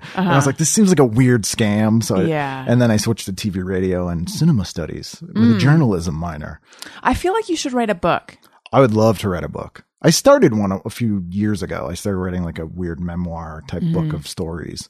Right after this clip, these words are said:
Speaker 1: and then just never. And then I, and then I wrote most of a novel <laughs> that I just never did anything with. 'Cause I get the thing where I'm like,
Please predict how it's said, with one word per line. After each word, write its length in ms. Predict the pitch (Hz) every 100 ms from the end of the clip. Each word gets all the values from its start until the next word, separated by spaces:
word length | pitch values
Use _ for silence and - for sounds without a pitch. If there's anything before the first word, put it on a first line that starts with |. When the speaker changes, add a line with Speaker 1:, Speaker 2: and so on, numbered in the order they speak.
| _ _ _ _ -
Speaker 1:
and 160 | 92
then 140 | 87 87
just 200 | 80 -
never. 340 | 85 80 80 -
And 100 | 123
then 80 | 120
I, 100 | 113 -
and 100 | 127
then 100 | 113
I 100 | 107
wrote 360 | 107 110 107 - _ _ _ _ _ _ _ _
most 420 | 107 104 107 -
of 140 | 104 90
a 60 |
novel 540 | 87 85 82 80 - -
<laughs> 60 | -
that 760 | - - - 160 139 - 156
I 60 | 127
just 260 | 131 104
never 280 | 107 95 87
did 160 | 87 87
anything 300 | 95 101 95
with. 160 | 104 - - -
'Cause 80 | 196
I 40 |
get 80 | 202
the 80 | 147
thing 140 | 156
where 80 | 123
I'm 60 |
like, 160 | 104